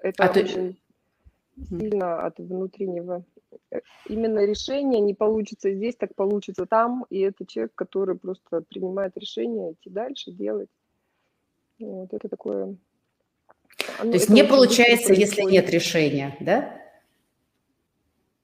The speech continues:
Speaker 1: Да, и, и, э, есть решение не получиться, <laughs> я бы так сказала. То есть это же, а, м, про такую очень готовность свою, да, идти и
Speaker 2: Мгм.
Speaker 1: делать. Вот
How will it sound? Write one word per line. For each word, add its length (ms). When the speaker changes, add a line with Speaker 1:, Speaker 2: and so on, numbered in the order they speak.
Speaker 1:
Да, 380
и, 120
и, 140
э, 220
есть 360
решение 500
не 140
получиться, 840
<laughs> 500
я 160
бы 120
так 280
сказала. 460
То 60
есть 120
это 240
же, 260
а, 420
м, 380
про 500
такую 480
очень 260
готовность 720
свою, 440
да, 360
идти 680
и 180
Speaker 2:
Мгм. 300
Speaker 1:
делать. 360
Вот 160